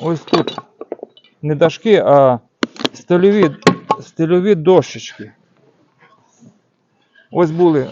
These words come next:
стильові дощечки, отакі звичайні. Тут вже вибрані із четвертю. І ставляться, що вони вже не зсуваються. Зараз я поставлю. Яка то йде?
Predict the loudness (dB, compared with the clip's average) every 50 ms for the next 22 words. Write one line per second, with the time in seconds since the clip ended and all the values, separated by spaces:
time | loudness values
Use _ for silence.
0 | -12 -20 -20 -12 -8 -6 -4 -2 -2 -2 -2 -2 -2 -4 -4 -6 -10 -16 -12 -8
1 | -8 -6 -6 -8 -8 -6 -6 -8 -6 -4 -6 -6 -4 -2 -2 0 0 -2 -2 -4
2 | -8 -10 -14 _ _ _ -20 -20 -20 -20 _ _ -6 -6 -6 -4 -4 -4 -4 -2
3 | -2 -2 -2 -2 -2 -2 -2 -2 -2 -2 -2 -4 -6 -8 -10 -10 -10 -10 -8 -4
4 | -2 -2 -2 -2 -4 -8 -8 -8 -10 -14 -14 -14 -16 _ _ _ _ _ _ _
5 | _ _ _ _ _ -20 -20 -20 -20 -20 _ _ _ -2 0 0 0 -4 -12 -12
6 | -12 -12 -6 -4 -4 -4 -2 0 0 0 0 0 -4 -8 -10 -8 -8 -6 -4 -4
7 | -4 -4 -4 -2 -2 -2 -2 -2 -4 -4 -4 -4 -6 -6 -8 -4 0 2 2 2
8 | 2 0 -2 -6 -12 -20 -20 -20 _ _ _ _ _ _ _ _ _ _ _ _
9 | _ _ _ _ _ _ _ _ _ _ _ -20 _ _ _ -16 -14 -14 -14 -16
10 | _ -20 -20 -20 -20 -20 -16 _ -10 -8 -8 -8 -8 -10 -8 -6 -6 -8 -8 _
11 | _ _ _ _ _ _ _ _ _ _ _ -20 -20 -20 _ -20 _ _ _ _
12 | -20 -20 -20 _ _ _ _ _ _ _ _ -16 -14 -12 -10 -10 -10 -10 -10 -12
13 | -14 -14 -18